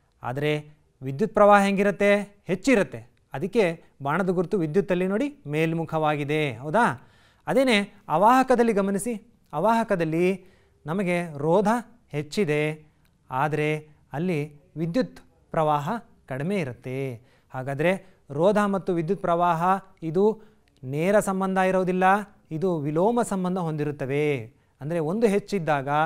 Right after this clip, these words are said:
ಮತ್ತೊಂದು ಕಡಿಮೆ ಇರುತ್ತೆ, ಹೌದಾ? ರೋಧ ಕಡಿಮೆ ಇದ್ದಾಗ ವಿದ್ಯುತ್ ಪ್ರವಾಹ ಹೆಚ್ಚು, ಅದೇ ರೋಧ ಹೆಚ್ಚಿದ್ದಾಗ ವಿದ್ಯುತ್ ಪ್ರವಾಹ ಕಡಿಮೆ. ಹಾಗಾದರೆ ಬೇರೆ ಬೇರೆ ವಸ್ತುಗಳಲ್ಲಿ ವಿದ್ಯುತ್ ಪ್ರವಾಹ ಕೂಡ ಬೇರೆ ಬೇರೆ ಆಗಿರುತ್ತದೆ ಅಂತಕ್ಕಂಥದ್ದನ್ನ ನಾವು ನೋಡಿದ್ದೀವಿ.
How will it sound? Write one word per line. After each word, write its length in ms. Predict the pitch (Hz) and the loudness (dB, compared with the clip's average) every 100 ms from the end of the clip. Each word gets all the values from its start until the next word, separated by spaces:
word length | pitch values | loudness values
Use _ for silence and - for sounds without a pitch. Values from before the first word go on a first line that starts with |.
| 156 - _ | -2 -12 _
ಮತ್ತೊಂದು 380 | 151 147 214 190 | -14 -6 -4 -4
ಕಡಿಮೆ 280 | 175 139 135 | -4 -4 -6
ಇರುತ್ತೆ, 640 | 127 120 - 131 131 104 _ _ _ _ | -8 -10 -8 -6 -6 -8 _ _ _ _
ಹೌದಾ? 440 | 160 226 190 120 139 _ _ - | -4 -2 -2 -6 -18 _ _ -8
ರೋಧ 220 | 131 190 233 | -2 0 2
ಕಡಿಮೆ 300 | 202 202 202 | 2 0 0
ಇದ್ದಾಗ 300 | 185 190 196 233 | 0 0 0 -4
ವಿದ್ಯುತ್ 300 | 175 190 - | -4 -4 0
ಪ್ರವಾಹ 380 | 202 202 226 | 2 4 2
ಹೆಚ್ಚು, 320 | 240 240 160 113 - _ _ _ _ - | 0 -2 -6 -8 -16 _ _ _ _ -4
ಅದೇ 300 | 160 220 165 | 0 2 2
ರೋಧ 240 | 185 269 | 2 4
ಹೆಚ್ಚಿದ್ದಾಗ 560 | 240 202 - 208 160 147 147 | 4 2 -2 -4 -4 -4 -4
ವಿದ್ಯುತ್ 280 | 147 147 147 | -4 -8 -6
ಪ್ರವಾಹ 260 | 160 165 226 - | -4 -4 -6 -10
ಕಡಿಮೆ. 640 | - 123 123 135 139 117 - _ _ - | -12 -10 -8 -8 -8 -10 -16 _ _ -2
ಹಾಗಾದರೆ 320 | 202 196 196 | 0 2 2
ಬೇರೆ 240 | 160 240 | 4 4
ಬೇರೆ 180 | 233 254 | 6 6
ವಸ್ತುಗಳಲ್ಲಿ 840 | 226 196 226 202 196 214 147 151 - _ _ _ _ _ _ _ _ | 6 2 0 0 2 2 0 -4 -18 _ _ _ _ _ _ _ _
ವಿದ್ಯುತ್ 260 | 175 190 233 | -4 -2 0
ಪ್ರವಾಹ 340 | 214 208 190 | 2 4 4
ಕೂಡ 180 | 190 196 | 2 2
ಬೇರೆ 340 | 185 147 165 190 | 2 2 2 2
ಬೇರೆ 180 | 196 | 2
ಆಗಿರುತ್ತದೆ 500 | 180 165 165 165 160 | 2 0 0 -4 -4
ಅಂತಕ್ಕಂಥದ್ದನ್ನ 540 | 165 147 151 147 143 143 | -4 -6 -10 -8 -8 -8
ನಾವು 160 | 135 | -8
ನೋಡಿದ್ದೀವಿ. 560 | 131 135 156 160 220 208 | -8 -6 -2 -2 -4 -6